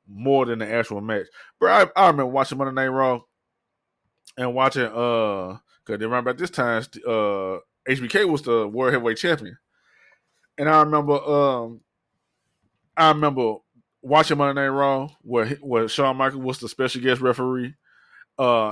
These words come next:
and Triple H had to, like, earn his way into a match.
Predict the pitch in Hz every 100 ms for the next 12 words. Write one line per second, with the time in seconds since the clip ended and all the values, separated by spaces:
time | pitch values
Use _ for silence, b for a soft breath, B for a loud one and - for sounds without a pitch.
0 | 101 117 104 92 - 135 135 143 127 113
1 | 110 107 90 - 151 156 147 147 120 127
2 | 131 117 131 117 117 135 98 -